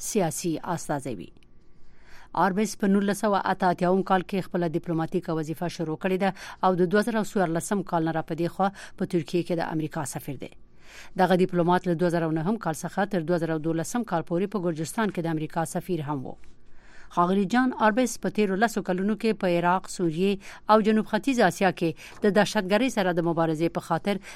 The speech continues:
د منابعو په غونډولو کې زیات کار کړی دی. نن د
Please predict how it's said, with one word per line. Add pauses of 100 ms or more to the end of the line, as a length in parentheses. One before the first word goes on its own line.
(160)
د
منابعو
په
غونډولو
کې
زیات
کار
کړی
دی. (720)
نن
د